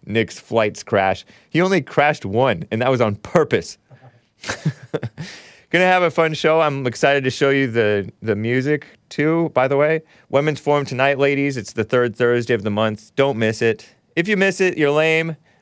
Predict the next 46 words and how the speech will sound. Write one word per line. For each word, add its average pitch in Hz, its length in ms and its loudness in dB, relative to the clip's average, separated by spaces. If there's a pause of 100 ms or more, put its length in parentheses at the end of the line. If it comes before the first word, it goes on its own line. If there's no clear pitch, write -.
But 147 120 -2
if 156 120 -2
you're 160 100 2
lame, 151 360 0
we 170 100 -8
still 107 240 -4
love 90 260 -4
you, 90 140 -6 (240)
right? 165 260 -8 (400)
We 139 120 -2
love 123 180 2
everybody. 80 480 -4 (560)
Uh, 107 320 2
I 123 80 2
wanna 165 260 2
cover 139 420 2
the 101 120 -4
climate 208 380 2
hysteria, 190 600 0
pol-, - 380 -4 (160)
uh, 101 160 2
political 147 400 -2
changes 127 360 -4
around 107 220 0
the 92 80 -2
world. 160 460 0 (720)
There's 107 140 -4
a 110 60 -4
funny 131 360 0
th-, 107 260 -12
little 113 320 0
story 107 320 0
about 98 220 0
L 131 120 2
G 135 120 -2
B 117 100 -2
T 95 160 -6
Q, 98 300 -6 (480)
L 160 200 2
G 139 280 -4
B 143 200 -2
T 151 220 -2
I 123 200 2
Q 156 340 -2
in 117 240 -2
South 131 440 -2